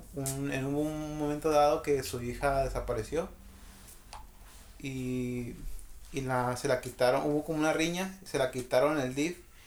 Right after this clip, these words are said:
y ya en el dif, este, la niña dijo que la, eh, la pareja de su mamá, o sea, su padrastro,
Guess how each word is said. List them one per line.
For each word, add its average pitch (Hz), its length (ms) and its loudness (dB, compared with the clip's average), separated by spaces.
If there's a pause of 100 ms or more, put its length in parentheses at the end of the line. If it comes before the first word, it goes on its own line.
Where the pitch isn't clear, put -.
(300)
y 135 140 -2
ya 131 120 2
en 131 60 2
el 143 200 2
dif, 151 340 4
este, 131 580 0
la 123 140 2
niña 127 320 0
dijo 135 380 -2
que 131 420 -2 (640)
la, 120 880 -4 (200)
eh, 123 160 -4 (460)
la 127 140 -8
pareja 123 340 0
de 127 260 2
su 123 240 -8 (440)
mamá, 127 340 -6
o 151 40 -8
sea, 135 200 -8
su 127 180 -12
padrastro, 127 540 -2